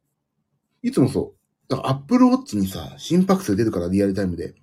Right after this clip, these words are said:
それ見ながらね、やってるんですよ。そんなに消費したの？そうよ。頑張りましたもん、今日。明日も行きま-、もうね、やけくそだから、ジムに関しては。やけくそジムでしょ、私。今。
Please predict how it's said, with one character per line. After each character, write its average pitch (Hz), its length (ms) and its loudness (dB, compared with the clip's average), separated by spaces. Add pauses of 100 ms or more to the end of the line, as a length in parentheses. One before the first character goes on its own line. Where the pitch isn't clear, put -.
(400)
そ 104 140 -12
れ 110 180 -6
見 107 140 -4
な 107 140 -4
が 90 100 -4
ら 80 100 -14
ね、 87 280 -16
や 92 120 -10
っ - 60 -18
て 90 100 -14
る 95 80 -8
ん - 20 -6
で 92 100 -10
す - 80 -20
よ。 - 220 -20
そ 190 160 -4
ん 240 60 0
な 247 100 0
に 247 80 2
消 220 160 -2
費 208 140 0
し 202 40 -10
た 214 60 -6
の？ 160 100 0
そ 147 280 2
う 98 40 2
よ。 69 360 -8
頑 127 240 -8
張 185 80 0
り 202 60 0
ま 208 100 -4
し 190 60 -10
た - 60 -8
も - 100 -10
ん、 - 20 -16
今 - 140 -16
日。 - 60 -20 (480)
明 131 80 -2
日 139 100 0
も 143 80 4
行 98 40 -2
き 104 80 -8
ま-、 104 120 -6 (200)
も 156 80 4
う 135 40 8
ね、 110 100 6
や 127 160 2
け 254 100 2
く 262 60 -4
そ 262 100 2
だ 247 80 6
か - 80 -4
ら、 - 140 -6
ジ 107 140 -2
ム 104 80 2
に 92 80 0
関 - 180 -10
し - 20 -16
て - 60 -12
は。 92 80 -10
や 123 100 -4
け 175 120 0
く - 60 -6
そ 170 120 2
ジ 160 100 0
ム 123 80 2
で 87 80 -2
し - 60 -12
ょ、 76 60 -6
私。 - 280 -16 (320)
今。 95 180 -6